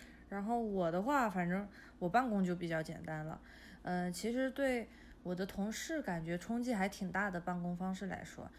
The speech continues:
因为美-，嗯，我不知道是我们学校还是就我周围的感受，感觉大部分在美国这种中，嗯，中小学、高中工作的吧，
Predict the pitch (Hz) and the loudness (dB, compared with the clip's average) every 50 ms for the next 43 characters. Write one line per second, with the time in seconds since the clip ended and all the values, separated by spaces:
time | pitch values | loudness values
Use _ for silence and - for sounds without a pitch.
0 | - - - - - - 190 196 202 202 202 202 202 196 185 180 170 - 185 - | -20 -20 -20 -20 -12 -6 -4 -2 -2 0 0 0 0 0 0 0 -2 -4 -8 -14
1 | - - - - - - - 185 185 180 175 165 165 170 180 190 208 214 240 233 | -16 -20 -20 -20 -20 -14 -8 -6 -4 -2 -2 -2 -2 2 2 2 2 2 2 0
2 | 190 160 170 180 175 - 175 165 165 170 165 160 165 160 160 - - - 170 165 | 0 2 0 -2 -2 -2 -4 -2 0 0 0 0 -2 -4 -4 -6 -6 -6 -4 -4
3 | 160 160 165 175 - 175 160 156 - - - - - - - 190 196 202 185 170 | -4 -4 -6 -6 -6 -6 -6 -6 -8 -10 -12 -14 -14 -6 -2 0 2 2 2 2
4 | 165 180 175 190 175 - - - - 170 165 - - - - - - - - 160 | 2 0 -2 -2 -4 -6 -6 -6 -6 -6 -6 -8 -12 -18 -18 -16 -12 -8 -6 -4
5 | 160 160 - 208 214 196 190 185 190 180 175 170 185 170 165 165 - - - - | -4 0 2 2 2 2 0 0 0 0 0 0 0 0 -2 -2 -6 -14 -20 -20
6 | - - - 180 170 165 156 165 165 160 170 175 175 175 175 170 165 165 160 160 | -16 -8 -4 -2 -2 -2 -2 -2 -4 -4 -2 -4 -2 -2 -2 -2 -2 -4 -4 -6
7 | 175 - 196 196 202 208 208 208 208 - - - - - - - - - - 180 | -6 -4 -2 0 0 0 -2 -2 -4 -6 -10 -16 -20 -20 -20 -20 -18 -10 -6 -4
8 | 180 180 175 180 175 - 214 233 226 226 196 170 165 - - 165 165 170 170 196 | -2 -2 -2 -2 -2 0 0 0 2 2 0 0 -2 -4 -4 -2 -2 -2 0 0
9 | 190 190 196 185 190 190 185 185 185 185 190 190 190 - 190 190 180 175 165 165 | 2 2 2 0 0 0 0 0 0 0 0 -2 0 0 0 -2 0 -2 -2 -4
10 | 156 156 156 - | -4 -6 -6 -10